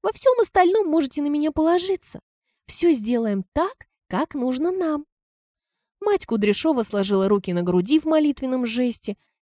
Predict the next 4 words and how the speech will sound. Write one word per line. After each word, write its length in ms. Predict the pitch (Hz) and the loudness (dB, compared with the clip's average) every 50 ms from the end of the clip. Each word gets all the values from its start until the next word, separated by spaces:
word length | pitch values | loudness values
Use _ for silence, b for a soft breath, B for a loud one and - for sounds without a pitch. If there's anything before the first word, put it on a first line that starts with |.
| _ - | _ -4
как 260 | - 165 160 165 160 | -2 -2 -2 -2 -4
будто 480 | 156 180 269 370 - _ _ - 240 | -2 2 2 2 2 _ _ -2 -2
надвигался 760 | 233 220 202 185 175 165 165 165 190 262 311 302 - - - - | 0 2 0 0 0 -2 -2 0 0 0 0 0 -2 -6 -8 -8
апокалипсис. 1000 | - 202 - - 190 185 - 185 165 160 156 165 156 - - - - - - - | -8 -6 -4 -2 -4 -4 -4 -6 -6 -6 -6 -8 -12 -14 -14 -18 -18 -18 -20 -20